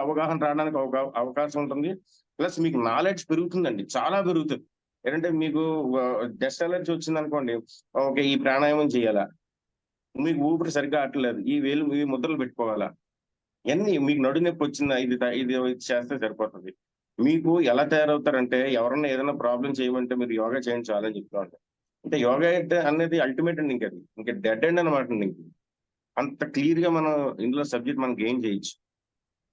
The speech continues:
అంటే మనం యోగా, మన యోగా సెంటర్ చాలా దగ్గరికి మనం వెళ్ళొచ్చు, వెళ్ళుండొచ్చు. కాకపోతే అక్కడికి ఇక్కడికి మీకు ఏంటంటే ఇప్పుడు సాంప్రదాయంగా ట్రెడిషనల్ యోగా ఉంటుంది, అది చెప్తారు, పవర్ యోగా చెప్తారు, అంటే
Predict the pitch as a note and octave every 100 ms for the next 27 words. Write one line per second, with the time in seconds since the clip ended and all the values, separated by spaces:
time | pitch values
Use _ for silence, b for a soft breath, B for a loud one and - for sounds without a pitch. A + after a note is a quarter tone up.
0 | _ _ _ A#2+ D3 D3 B2+ C#3+ E3 E3+
1 | E3 - B2 C3+ C#3+ C3+ B2+ A#2+ B2 C3
2 | C#3+ C#3 C#3 - A#2+ C3 C3+ B2+ B2 B2
3 | B2 A#2 A2+ G2+ A#2 B2 - C3 E3 -
4 | A2 B2 B2+ B2 B2+ D#3+ - _ _ _
5 | _ _ _ _ - C3 C#3+ D#3+ E3+ C3+
6 | - E3 - E3+ E3 D3+ D#3+ D3 C#3+ D3
7 | E3+ D3+ G#2 F#2+ - - _ _ _ _
8 | - B2 B2+ B2+ D3 D#3 D#3+ D#3 D3+ D#3
9 | D3+ B2+ C3+ C#3 D#3 D3+ C#3+ A#2+ G2 -
10 | - _ _ _ _ _ _ _ _ _
11 | _ _ A#2+ D3 F3 E3 E3 F3+ F#3+ F#3+
12 | _ - C3 D3 D#3+ D#3+ D#3 D3+ C#3+ D3+
13 | D#3+ B2